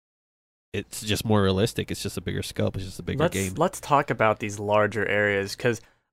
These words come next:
Speaker 2: I think it was an interesting choice to start, basically start out Seattle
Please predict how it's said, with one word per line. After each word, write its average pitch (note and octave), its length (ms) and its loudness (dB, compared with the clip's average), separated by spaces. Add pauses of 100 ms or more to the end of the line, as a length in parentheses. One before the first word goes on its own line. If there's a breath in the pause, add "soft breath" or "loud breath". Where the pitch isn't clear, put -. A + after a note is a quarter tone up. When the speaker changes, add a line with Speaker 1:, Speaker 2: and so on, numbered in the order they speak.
Speaker 2:
I E3 120 4
think C#4 180 -2
it B3+ 60 4
was E3 140 4
an B2+ 100 4
interesting C#3 400 2
choice A#2 320 2
to A2 120 -2
start, A#2 600 4 (600)
basically C3 360 2
start A#2 380 6
out G2 220 4
Seattle G2+ 640 4